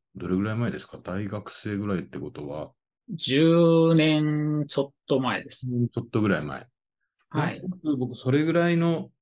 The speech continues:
Speaker 1: 十年ちょっと前ぐらいだと、例えば僕も時々読んでたのは、勝間和代さんとか、
Speaker 2: ああ。
Speaker 1: 自己啓発本ブームみたいなのもちょっとあって、
Speaker 2: うん。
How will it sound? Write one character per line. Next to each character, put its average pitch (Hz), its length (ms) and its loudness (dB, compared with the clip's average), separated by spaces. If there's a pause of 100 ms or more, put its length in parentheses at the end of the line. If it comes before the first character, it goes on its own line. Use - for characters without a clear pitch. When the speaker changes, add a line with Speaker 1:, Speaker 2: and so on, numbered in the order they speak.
(400)
Speaker 1:
十 160 240 -2
年 180 220 4
ち 165 80 -6
ょ - 40 -2
っ - 60 -18 (180)
と 160 160 -4
前 156 280 -4
ぐ 151 100 -2
ら 135 100 2
い 95 60 2
だ 82 120 -4
と、 107 440 0 (640)
例 127 80 -4
え - 20 -2
ば 92 300 -2
僕 139 800 0
も 131 400 -6
時 123 160 -8
々 123 120 -2
読 120 220 0
ん 110 40 2
で 92 120 2
た 80 80 -8
の 73 80 -8
は、 69 100 -10
勝 151 280 -2
間 92 120 4 (100)
和 76 120 -8
代 78 260 -8
さ 78 160 -8
ん 76 100 -10
と 67 140 -12
か、 73 460 -6 (480)
Speaker 2:
あ 127 100 2
あ。 151 720 4 (160)
Speaker 1:
自 104 200 -6
己 131 180 -2
啓 139 220 0
発 127 320 -2
本 131 300 2
ブ 139 140 6
ー - 20 6
ム 101 120 6
み 87 140 0
た 87 100 -4
い 80 40 -4
な 78 80 -8
の 76 80 -10
も 78 140 -8
ち 117 100 -4
ょ - 20 -2
っ - 60 -6
と 76 100 -2
あ 71 40 -4
っ - 180 -16
て、 76 360 0 (320)
Speaker 2:
う 135 80 0
ん。 127 460 0